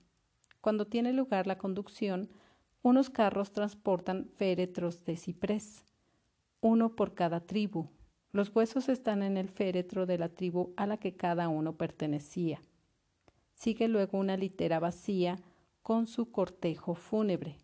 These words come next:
en honor de los desaparecidos que no han podido ser hallados. A levantar los cadáveres para el sepelio. Todos los que lo desean, tanto ciudadanos como extranjeros, pueden participar en el cortejo,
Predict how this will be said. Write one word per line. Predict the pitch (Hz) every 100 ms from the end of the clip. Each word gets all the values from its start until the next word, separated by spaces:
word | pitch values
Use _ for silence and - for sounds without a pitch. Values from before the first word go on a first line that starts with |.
| _ _
en | 202 180
honor | 175 165 165 165
de | 170
los | 170 165
desaparecidos | 175 170 190 185 175 170 180 165 170 170
que | 170
no | 165 156
han | 156
podido | 175 170 156 151
ser | 151 156 147
hallados. | 147 151 139 - - - - _ _ _ _ _ _ _ -
A | 208
levantar | 202 214 208 214
los | 220 226
cadáveres | 233 220 202 202 196 202
para | - 196
el | 190 196
sepelio. | 196 180 165 - 151 - _ _ _ _ _ _ _ _
Todos | - 247 277
los | 262 247
que | -
lo | 180
desean, | 165 170 - 196 160 160 - - - _
tanto | - 190 185
ciudadanos | 180 180 170 170 180 170 165
como | - 165
extranjeros, | 165 180 175 190 180 185
pueden | - 214 220 233
participar | 240 240 226 226 220 202
en | 196 202
el | 185
cortejo, | 208 202 208 202 - 196